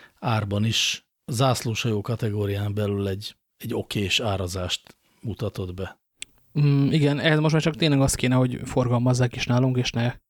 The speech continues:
Speaker 2: az legyen, hogy emberekkel hozatjuk be egy, ö, balongabátnak a belső zsebében.
Speaker 1: Hát ez kéne, de ez nyilván ez messze van azért. Ö, és akkor elérkeztünk a telefonhoz. Erre iszom.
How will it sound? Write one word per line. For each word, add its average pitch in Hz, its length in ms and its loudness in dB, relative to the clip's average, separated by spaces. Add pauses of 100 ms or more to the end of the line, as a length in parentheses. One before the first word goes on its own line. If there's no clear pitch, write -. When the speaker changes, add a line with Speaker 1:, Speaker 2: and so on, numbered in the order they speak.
(140)
Speaker 2:
az 120 280 0
legyen, 117 260 0
hogy 120 140 0
emberekkel 117 460 0
hozatjuk 123 380 2
be 120 120 2
egy, 117 240 -2
ö, 117 320 2 (460)
balongabátnak 113 680 -2
a 113 60 -2
belső 113 320 0
zsebében. 120 420 2 (100)
Speaker 1:
Hát - 180 0
ez 120 160 0
kéne, 110 280 2
de 107 120 0
ez 98 300 0 (340)
nyilván 92 440 -2
ez 95 120 -8
messze 101 340 -4
van 98 140 -4
azért. 110 540 -2 (300)
Ö, 120 760 0 (640)
és 120 140 2
akkor 147 460 -2 (180)
elérkeztünk 104 680 -2
a 80 40 -4
telefonhoz. 95 840 -2 (300)
Erre 104 260 -4
iszom. 95 380 -8